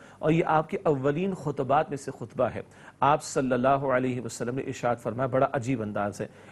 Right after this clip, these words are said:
"इन्ना राइद ला यकदिबु अहलहु।"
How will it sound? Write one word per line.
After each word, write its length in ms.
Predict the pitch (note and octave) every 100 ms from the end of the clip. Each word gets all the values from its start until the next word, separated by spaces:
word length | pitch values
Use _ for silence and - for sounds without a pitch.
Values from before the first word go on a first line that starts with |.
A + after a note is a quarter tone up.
| -
"इन्ना 220 | F3 F3 E3+
राइद 440 | C#3+ D#3+ D#3 D3+
ला 240 | C3+ C#3+
यकदिबु 500 | C#3 C#3+ B2 B2 C#3
अहलहु।" 560 | D#3 D#3 A#2 A2+ F2+ G#2